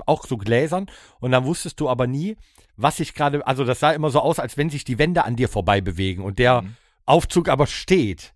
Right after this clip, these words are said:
Speaker 1: Weißt du, das ist so, als wenn du in einem Zug sitzt und neben dir fährt ein Zug an, da denkst du ja auch,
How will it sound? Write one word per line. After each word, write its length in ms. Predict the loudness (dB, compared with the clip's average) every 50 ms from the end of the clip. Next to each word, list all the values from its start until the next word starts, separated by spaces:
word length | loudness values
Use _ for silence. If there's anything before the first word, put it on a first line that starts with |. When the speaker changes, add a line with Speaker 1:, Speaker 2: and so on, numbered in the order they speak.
| _ _ _ _ _ _
Speaker 1:
Weißt 180 | -2 -2 0 0
du, 20 |
das 120 | -2 -2 -2
ist 80 | -2
so, 120 | 0 0 0
als 200 | 0 0 -2 -2
wenn 120 | -2 0
du 240 | 2 2 0 0 -2 -4 _ _ _ _ _ _ _ _ _ _ _ _ _
in 180 | -2 0 0
einem 140 | 0 -2 -2
Zug 260 | -4 -4 -4 -4 -4
sitzt 460 | -2 -2 -2 -2 -2 -8 -12 -14 -14 -20 -20 -20 _ -16 -2
und 160 | 0 0 2
neben 280 | 6 4 4 4 4 0
dir 180 | 2 0 0
fährt 300 | 0 0 -4 -4 -4 -4
ein 60 | -8 -10
Zug 300 | -6 -6 -6 -6 -4 -2
an, 160 | -2 0 0
da 80 | 0
denkst 280 | 0 0 0 -2 -2 0
du 80 | 2 2
ja 140 | 2 4
auch, 180 | 2 2 0 -2